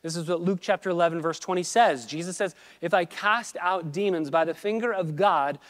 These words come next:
then the kingdom of heaven has come upon you." This is an evidence. It's a, a miraculous statement that says God is here doing something.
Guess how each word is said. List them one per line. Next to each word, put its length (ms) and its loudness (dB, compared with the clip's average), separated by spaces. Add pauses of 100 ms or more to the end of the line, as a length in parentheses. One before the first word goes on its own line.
(180)
then 120 0
the 100 0
kingdom 460 -2
of 100 -2
heaven 280 -2
has 180 -2
come 300 -4
upon 440 -2
you." 200 -6 (640)
This 160 -12
is 80 -6
an 140 -4
evidence. 460 0
It's 140 -8
a, 100 -4 (380)
a 240 -6
miraculous 600 0
statement 500 -2
that 100 -6
says 380 -2
God 400 0
is 160 -4
here 320 -4
doing 320 -2
something. 460 -12